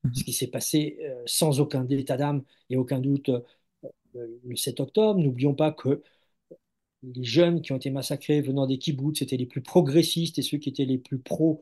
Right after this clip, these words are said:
Speaker 2: euh,
Speaker 1: Mhm.
Speaker 2: palestiniens et plus proches, euh, du, du, du monde arabe dans, dans, dans le monde juif qui ont, qui ont été exécutés, et cetera. Et, et l'horreur, la barbarie du, du Hamas, il n'y a aucun souci. Mais, et pour autant, je, je, je vois, je vois pas cet enfermement,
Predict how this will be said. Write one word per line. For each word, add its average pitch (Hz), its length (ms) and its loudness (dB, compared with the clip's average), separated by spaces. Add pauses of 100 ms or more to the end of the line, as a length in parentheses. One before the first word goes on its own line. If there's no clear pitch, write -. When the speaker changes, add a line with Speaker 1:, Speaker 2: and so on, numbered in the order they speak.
(160)
Speaker 2:
euh, - 160 2
Speaker 1:
Mhm. - 40 2
Speaker 2:
palestiniens 143 600 -2
et 135 60 -2
plus 131 160 -8
proches, - 460 -2 (320)
euh, 135 140 -4 (520)
du, 151 160 -4
du, 151 240 -12
du 151 140 -4
monde 147 200 0
arabe 147 280 -4
dans, 139 280 -4
dans, 143 260 -6 (440)
dans 143 100 -2
le 147 60 0
monde 151 140 0
juif 151 280 0
qui - 80 -2
ont, 143 140 0
qui - 140 -8
ont 135 80 0
été 131 160 -2
exécutés, 139 480 -2
et 131 60 0
cetera. 147 400 -4
Et, 143 100 -2
et 151 100 2
l'horreur, 165 340 4
la 139 80 -4
barbarie 156 560 -2
du, 143 180 -6
du 139 180 -10
Hamas, 156 280 -6 (280)
il 147 140 -14
n'y 139 80 0
a 143 60 2
aucun 143 160 -2
souci. 277 280 2
Mais, 247 160 2 (500)
et 180 260 -6
pour 202 180 -2
autant, 233 360 0
je, 151 200 -8
je, 151 340 -6 (120)
je 139 140 -4
vois, 208 220 4
je 131 120 -4
vois 180 180 2
pas 196 420 0 (560)
cet - 260 0
enfermement, 151 760 2